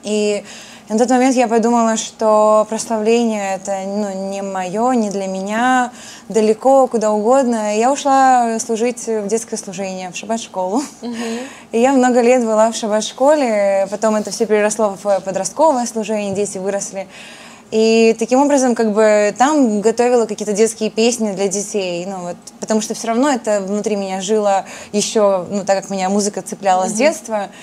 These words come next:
Speaker 1: То есть, э, на музыкальной теме я всегда была вот в плане м-,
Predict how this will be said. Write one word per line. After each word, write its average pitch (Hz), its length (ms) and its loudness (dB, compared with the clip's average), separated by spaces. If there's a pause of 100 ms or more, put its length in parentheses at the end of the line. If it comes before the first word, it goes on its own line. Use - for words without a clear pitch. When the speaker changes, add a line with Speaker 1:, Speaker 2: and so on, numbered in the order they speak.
(280)
Speaker 1:
То 220 80 2
есть, 214 220 0
э, 202 280 2
на 226 100 4
музыкальной 254 440 4
теме 311 240 2
я 226 100 2
всегда 226 440 2
была 208 380 2
вот 190 200 -4
в - 40 -12
плане 202 380 -6
м-, 196 180 -6